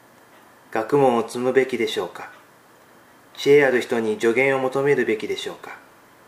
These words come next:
人生の経験の中から知恵を見出すべきでしょうか？ヨブはかつて莫大な財産を持ち、家族や友人にも恵まれ、善に親しみ、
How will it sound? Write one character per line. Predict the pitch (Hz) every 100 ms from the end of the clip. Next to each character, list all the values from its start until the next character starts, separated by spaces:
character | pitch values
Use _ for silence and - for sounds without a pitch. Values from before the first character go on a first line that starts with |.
| - - - - - - -
人 | 127 117
生 | - 110
の | 107
経 | 104 127 131
験 | 143
の | 135
中 | 139 139 131
か | 113
ら | 104 101 - -
知 | - 131
恵 | 127
を | 113 110 -
見 | 120 131
出 | 143
す | 110
べ | 107
き | 104
で | 98
し | -
ょ | -
う |
か？ | - - - - - - _ - - _ - - _ _ _ _ _ _ _ _ - - _ - _ _ _ _ _ _ -
ヨ | 131
ブ | 127
は | 117 113 - -
か | 123
つ | - -
て | 107 104
莫 | 107 143
大 | 147 143
な | 139 131
財 | 135
産 | 117 110 101
を |
持 | 101 98
ち、 | - - _ _ _ _ _
家 | 135
族 | 120 110 117
や | 104
友 | 110 131
人 | 127 135
に | 131
も | 113 104
恵 | 98 101
ま | 104
れ、 | 101 98 - _ - _ _
善 | 120 123 113
に | 110
親 | - 120
し | -
み、 | 107